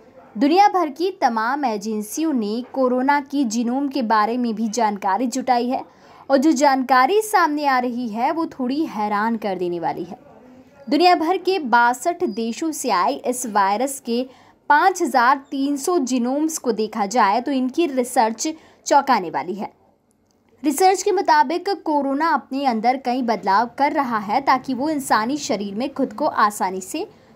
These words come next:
छुपा सके। कोरोना के अंदर सत्ताईस तरीके की प्रोटीन मौजूद है। वहीं पाँच हज़ार तीन सौ उनपचास जीनोम सीक्वेंस कोरोना में अब तक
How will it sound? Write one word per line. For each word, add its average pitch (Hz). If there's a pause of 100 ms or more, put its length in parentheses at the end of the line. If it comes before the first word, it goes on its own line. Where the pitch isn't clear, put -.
(120)
छुपा 320
सके। - (800)
कोरोना 320
के 381
अंदर 285
सत्ताईस 285
तरीके 254
की 320
प्रोटीन 262
मौजूद 233
है। 320 (380)
वहीं 254
पाँच 285
हज़ार 240 (100)
तीन 302
सौ 254 (1160)
उनपचास 294
जीनोम 269
सीक्वेंस 247
कोरोना 254
में 277
अब 247
तक 302